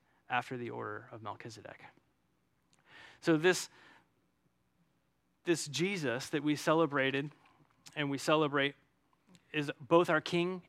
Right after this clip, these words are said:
and our high priest. And what we see in the book of Amos is this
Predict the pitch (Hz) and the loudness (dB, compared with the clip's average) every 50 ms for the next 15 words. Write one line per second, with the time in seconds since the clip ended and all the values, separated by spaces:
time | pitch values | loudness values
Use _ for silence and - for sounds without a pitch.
0 | _ - 185 220 226 202 165 151 131 139 135 123 - - 131 120 - - - - | _ 4 6 6 8 6 6 8 8 6 4 4 0 -4 -8 -8 -8 -10 -12 -14
1 | - - _ - - - - - 156 160 156 160 165 160 170 165 160 156 - - | -14 -18 _ -20 -20 -20 -6 0 0 2 4 4 4 6 6 6 6 4 2 -4
2 | - - _ - - 202 214 220 202 185 165 170 175 160 165 143 151 160 175 190 | -16 -16 _ -8 -4 2 4 4 6 6 6 6 6 6 4 4 4 2 4 4
3 | 196 185 165 - 165 151 135 135 - - - - - - 143 165 165 156 - | 2 2 0 0 0 -2 -2 -4 -10 -16 -20 -20 -14 0 2 2 2 2 0